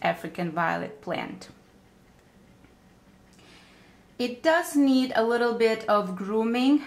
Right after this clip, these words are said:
to grow into a symmetrical rosette. I have, uh, left it, um,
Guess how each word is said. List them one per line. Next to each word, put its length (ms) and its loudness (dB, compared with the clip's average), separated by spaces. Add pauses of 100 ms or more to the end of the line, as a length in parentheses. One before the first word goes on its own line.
(120)
to 600 0
grow 320 2
into 380 -6
a 240 0
symmetrical 720 -2
rosette. 720 -2 (500)
I 200 0
have, 560 -4 (260)
uh, 280 0
left 600 -4 (340)
it, 400 2 (600)
um, 540 -2